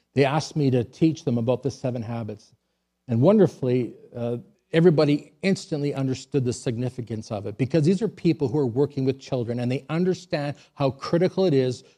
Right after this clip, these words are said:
to teach these children the behaviors of a Christ follower. They understood it instantly, and the questions they had, powerful, excellent.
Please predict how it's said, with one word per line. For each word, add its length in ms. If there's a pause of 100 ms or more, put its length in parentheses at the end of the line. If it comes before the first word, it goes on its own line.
to 100
teach 680 (420)
these 200
children 420
the 80
behaviors 720
of 160
a 40
Christ 500
follower. 400
They 240
understood 460
it 80
instantly, 640
and 120
the 100
questions 580
they 80
had, 240 (300)
powerful, 800 (520)
excellent. 640